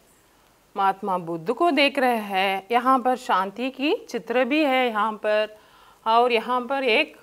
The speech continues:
मुहावरा भी है, "I destroy my enemies when I make them my friends," isn't it? Therefore, we can see the, when you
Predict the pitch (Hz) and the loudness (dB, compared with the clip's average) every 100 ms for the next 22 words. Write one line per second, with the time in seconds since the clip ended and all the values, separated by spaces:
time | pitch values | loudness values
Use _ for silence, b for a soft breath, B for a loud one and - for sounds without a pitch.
0 | - - 196 202 208 214 240 226 262 240 | -20 -14 -6 -2 0 4 4 4 0 0
1 | 208 220 220 B B B - 359 359 247 | 2 0 -4 B B B 6 6 6 -2
2 | 262 - 294 302 294 240 254 320 214 214 | -6 0 6 6 6 4 4 4 0 -2
3 | 214 226 220 175 214 240 226 226 240 220 | 0 -2 -2 -2 0 2 0 0 -2 0
4 | 220 220 185 214 269 214 208 220 220 - | -2 -2 -4 -2 -2 0 0 0 -4 -4
5 | 190 143 143 - - 208 262 339 320 175 | -4 -4 -8 -20 -14 -8 -4 -4 0 -2
6 | - B B B 214 214 294 254 226 226 | -2 B B B -10 -2 0 0 2 2
7 | 233 226 294 311 262 214 202 240 320 339 | 0 -2 -2 0 0 -2 2 2 4 2
8 | 339 | 0